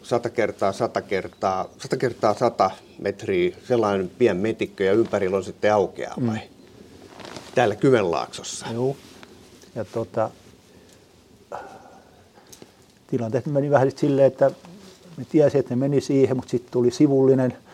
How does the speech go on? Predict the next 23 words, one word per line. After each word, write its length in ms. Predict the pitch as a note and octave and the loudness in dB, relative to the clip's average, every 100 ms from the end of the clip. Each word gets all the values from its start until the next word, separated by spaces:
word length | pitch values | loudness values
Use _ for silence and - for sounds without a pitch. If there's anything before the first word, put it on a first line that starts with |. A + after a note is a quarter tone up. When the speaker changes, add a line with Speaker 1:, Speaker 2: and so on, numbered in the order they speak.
| - - - | -20 -20 -4
Speaker 2:
autonkaa. 720 | C#3 C3+ C3+ B2+ B2+ C3 A#2+ G2 - - - - - - - _ - | 0 4 4 4 4 4 4 -4 -20 -20 -20 -20 -20 -20 -20 _ -8
Ja 60 | |
mie 140 | A#2+ C3 | -4 -4
en 80 | B2 | -2
tiedä, 200 | B2+ A#2 | -4 -4
pelästykö 520 | - A#2+ - A#2 A#2 | -2 -4 -4 -8 -6
niitä 300 | A#2 G#2+ - _ _ - - | -8 -10 -16 _ _ -14 2
autoa, 680 | D3+ D3 - C3+ B2+ B2 - - _ - _ _ - _ _ - _ _ _ _ _ _ _ B2 | 6 6 6 4 6 4 0 -20 _ -20 _ _ -20 _ _ -20 _ _ _ _ _ _ _ -8
vaan 180 | A2 A2+ C3+ | -8 -8 -8
mitä 220 | B2+ B2 | -4 -2
siinä 220 | B2+ A2+ | 0 0
kävi. 380 | - A#2+ A2+ A#2 - - _ - | 0 -2 0 -4 -4 -20 _ -18
Ne 80 | - | -6
kiersin 400 | D3 C3+ B2+ B2 | 2 2 2 0
kahteen 460 | D3 D3 - A#2+ B2+ | 2 2 0 -2 0
otteeseen 640 | C#3 - G#2+ G2 G#2 G2+ | -2 -6 -6 -4 -8 -10
sen, 240 | A2+ G2+ _ _ _ _ _ _ _ _ _ _ _ - - | -10 -12 _ _ _ _ _ _ _ _ _ _ _ -20 -20
että 180 | - C3 | -18 -12
sieltä 240 | A#2 A#2+ | -8 -2
ei 60 | A#2 | 4
jälki 420 | C#3 C3+ - G#2+ | 6 6 2 -6
ollut 260 | A2 A2 - | -4 -6 -4
ulos. 340 | A#2+ A2+ | -2 -2